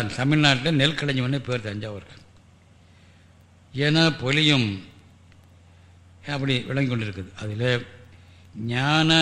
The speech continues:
நற் சுரும்பர் இசை பயின்று களிப்பின் மேவும். அப்படி இருக்கின்ற அந்த நாட்டில் ஞான விருப்பம் உடையவர்கள் நல் சுரும்பூர், சுரும்பர் இசை பயின்றனர்.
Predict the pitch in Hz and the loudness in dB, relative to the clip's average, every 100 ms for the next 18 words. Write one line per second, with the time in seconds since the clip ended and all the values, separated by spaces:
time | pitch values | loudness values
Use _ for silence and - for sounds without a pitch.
0 | 151 143 156 - - 143 151 165 156 156 | 4 2 0 -4 -6 -4 -2 -2 2 2
1 | 151 151 - - - - 143 175 180 147 | 0 -4 -12 -20 -16 -6 -2 2 2 4
2 | 143 143 139 135 135 131 127 147 147 143 | 2 2 2 2 0 0 -4 -4 -2 -2
3 | 135 120 110 107 110 87 - - - - | 0 0 -2 -4 -6 -10 -14 -20 -20 -20
4 | - - - - - - - - - - | -20 -20 -20 -20 -20 -20 -20 -20 -20 -20
5 | - - - - - 147 175 175 196 170 | -20 -20 -20 -20 -12 -4 -2 0 0 2
6 | 151 139 135 147 139 156 143 117 110 - | 2 4 4 2 0 4 4 4 -2 -10
7 | - 127 123 147 185 175 156 160 165 139 | -8 -4 0 2 2 2 0 0 0 2
8 | 127 120 117 110 135 117 92 - - - | 2 0 0 0 0 0 -2 -10 -20 -20
9 | - - - - 127 147 165 - 156 175 | -20 -20 -20 -10 -4 -2 -2 -2 0 0
10 | 180 151 113 - - - - - - - | 2 2 0 -4 -18 -20 -20 -20 -20 -20
11 | - - 151 180 175 160 139 151 127 127 | -20 -8 -2 2 4 4 4 2 2 2
12 | 120 113 104 104 | 2 0 -4 -6